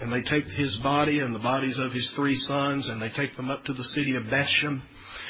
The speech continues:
and they hang them over the walls of those cities as a trophy of their victory.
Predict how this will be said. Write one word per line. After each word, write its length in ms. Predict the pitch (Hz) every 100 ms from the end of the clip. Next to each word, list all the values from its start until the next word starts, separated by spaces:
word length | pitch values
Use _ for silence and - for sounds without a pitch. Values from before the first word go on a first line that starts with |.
| -
and 120 | - 107
they 120 | 113
hang 260 | 135 139
them 160 | 131 127
over 200 | 135 135
the 80 | 127
walls 720 | 123 127 110 98 95 - - - - -
of 120 | 113
those 300 | 101 110 107 -
cities 500 | 139 95 92 - - - - -
as 140 | 107 101
a 40 |
trophy 600 | - - 143 - 110 90 - - -
of 160 | 113 104
their 140 | 107
victory. 460 | 104 113 - 92